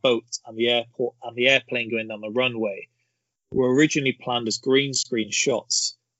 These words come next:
but, um, they then filmed them practically 'cause they wanted it to feel like there was more realism in the story.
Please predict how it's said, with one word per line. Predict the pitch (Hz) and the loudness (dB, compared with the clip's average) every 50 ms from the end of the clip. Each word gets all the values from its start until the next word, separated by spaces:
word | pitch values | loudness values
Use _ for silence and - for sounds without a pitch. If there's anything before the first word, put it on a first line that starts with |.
| _ _ _ | _ _ _
but, | 120 110 110 - 117 | -2 -2 -2 -2 -4
um, | 110 104 101 101 101 98 98 98 98 _ _ _ _ _ _ _ _ | -8 -8 -8 -8 -10 -12 -14 -18 -20 _ _ _ _ _ _ _ _
they | 131 120 | 0 0
then | 120 131 131 | 2 0 0
filmed | 120 - 139 127 113 110 | 0 0 0 0 0 -2
them | 110 104 | -6 -6
practically | - - 135 123 - - - - _ - 110 107 104 104 - _ _ | -2 -2 -2 -2 -2 -4 -12 -14 _ -8 -6 -4 -4 -6 -8 _ _
'cause | - 110 - | -12 -6 -4
they | 113 110 | -2 -2
wanted | 110 110 110 110 107 107 | 0 -2 -2 -4 -6 -8
it | 107 - | -8 -10
to | - - | -14 -14
feel | - - 120 110 104 104 - _ _ _ _ - | -10 -6 -4 -4 -4 -6 -8 _ _ _ _ -4
like | 113 | -2
there | 113 110 107 | 0 0 0
was | 104 101 | -2 -2
more | 120 113 110 107 | -2 -2 -2 0
realism | 113 120 113 110 110 107 101 - 107 104 | 2 2 2 2 2 0 -2 -6 -8 -12
in | 101 101 | -12 -8
the | 101 | -4
story. | - - - 120 110 107 101 98 107 - | -2 -2 -2 -2 -2 -2 -4 -6 -8 -12